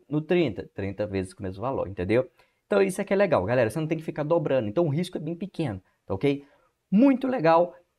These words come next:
essa plataforma, né, galera? Muito legal. É um joguinho bem simples que eu tô ganhando dinheiro, tá? Então, pra você ganhar dinheiro também, você tem que fazer o cadastro na plataforma. O link tá no primeiro comentário fixado, tá escrito link de cadastro. Você vê uma tela como essa, só você rolar pra baixo, clicar cadastre. Mínimo de saque de cinquenta reais.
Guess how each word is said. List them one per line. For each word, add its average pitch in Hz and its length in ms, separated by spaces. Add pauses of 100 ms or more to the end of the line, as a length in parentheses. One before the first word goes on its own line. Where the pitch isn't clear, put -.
(160)
essa 165 360
plataforma, 143 600
né, 135 80
galera? 110 240
Muito 202 180
legal. 151 380
É 131 80
um 143 40
joguinho 135 280
bem 151 160
simples 139 280
que - 60
eu 127 60
tô 127 80
ganhando 104 260
dinheiro, 104 460
tá? 107 340 (260)
Então, 214 240
pra 156 120
você 123 180
ganhar 104 200
dinheiro 95 200
também, 110 260
você - 120
tem 113 80
que 98 60
fazer 95 120
o 87 60
cadastro 92 320
na - 20
plataforma. 113 520
O 139 40
link 120 200
tá 104 100
no 98 80
primeiro 117 260
comentário 95 380
fixado, 127 320
tá 147 60
escrito - 240
link 120 140
de - 60
cadastro. - 340
Você 131 100
vê 143 80
uma 139 140
tela 98 200
como 143 180
essa, 185 120
só 143 100
você 123 160
rolar 101 200
pra 135 120
baixo, 165 200
clicar - 280
cadastre. - 560
Mínimo 190 220
de 180 100
saque 170 300
de 143 360
cinquenta 107 540
reais. 104 320